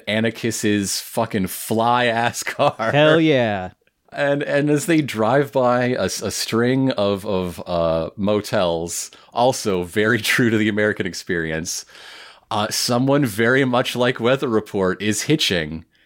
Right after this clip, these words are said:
Speaker 1: Irene convinces Anarchist to stop for him
Speaker 2: Mm-hmm.
Speaker 1: as the opening plucks of Roundabout
Speaker 2: Yes.
Speaker 1: begin to play.
Speaker 2: Yep.
Speaker 1: Ah, and from here on out,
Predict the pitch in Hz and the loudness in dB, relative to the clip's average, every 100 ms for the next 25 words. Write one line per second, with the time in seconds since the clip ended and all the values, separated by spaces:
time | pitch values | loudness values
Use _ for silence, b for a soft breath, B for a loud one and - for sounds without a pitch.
0 | b b 101 110 107 117 117 110 - 107 | b b -4 -2 0 2 2 0 0 0
1 | 107 117 127 120 113 110 113 - 123 - | 2 0 -2 -4 -2 0 0 -2 -4 -4
2 | 101 - 117 120 - - 131 139 151 190 | -6 -4 -2 -2 -4 -2 0 0 0 -2
3 | 190 - 131 120 110 113 113 120 139 139 | -4 -8 -6 -4 -4 -4 -2 2 0 0
4 | - 113 143 - 120 131 156 151 151 151 | -8 -4 -4 0 0 0 0 2 2 2
5 | 143 - 143 143 - - - - 117 127 | -2 -4 -2 0 -2 -6 -8 -4 0 0
6 | 113 101 135 220 135 92 85 78 123 135 | 0 -2 0 0 0 -2 -4 -6 -4 -2
7 | 190 170 113 104 107 104 127 113 107 90 | 0 2 0 0 -2 0 -2 0 0 0
8 | 92 107 B B B - 139 165 190 - | -2 -6 B B B -10 -4 -2 -4 -10
9 | _ _ 139 151 139 131 117 - 123 135 | _ _ -6 -2 0 0 -2 -2 0 2
10 | 151 143 135 135 120 95 | 4 4 2 2 2 -2